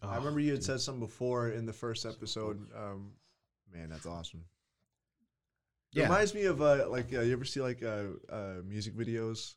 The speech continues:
Speaker 1: Uh, that one video where it's like, uh, when they have, like, all the rappers, like, they're, like, pointing the guns to the camera.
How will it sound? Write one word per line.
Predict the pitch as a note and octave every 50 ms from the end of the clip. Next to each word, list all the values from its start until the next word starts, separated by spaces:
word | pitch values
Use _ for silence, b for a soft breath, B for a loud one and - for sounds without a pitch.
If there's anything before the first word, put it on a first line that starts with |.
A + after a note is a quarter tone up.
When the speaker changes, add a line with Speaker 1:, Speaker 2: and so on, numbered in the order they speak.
| - G#2
Speaker 1:
Uh, | G#2+ G#2 G2+
that | G2 G2+ G2 F#2 -
one | F2 G#2 G#2 G#2
video | G#2 A2 A2+ A2+ A2 A2 A2
where | A2+ A2+ G#2+ G#2+
it's | G#2+ G2+ -
like, | G#2+ G#2 G2+ G#2
uh, | G2 G2 G2 F#2+ F#2
when | G2 G#2+ G#2
they | G2+
have, | G#2 G2
like, | G#2+ F#2+
all | G2+ G2+ G2+
the | G2+
rappers, | F2+ F#2 F#2 F#2 - G#2+ G#2 F#2
like, | A2 G#2 G2 G2+
they're, | G#2+ G#2
like, | G2 G2 F#2 -
pointing | - A2+ G#2 F#2+ G2+
the | F#2 F#2
guns | F#2 G2 -
to | A2
the | A2
camera. | G2+ - G#2 G2 G2 G#2 A2 A2 A2+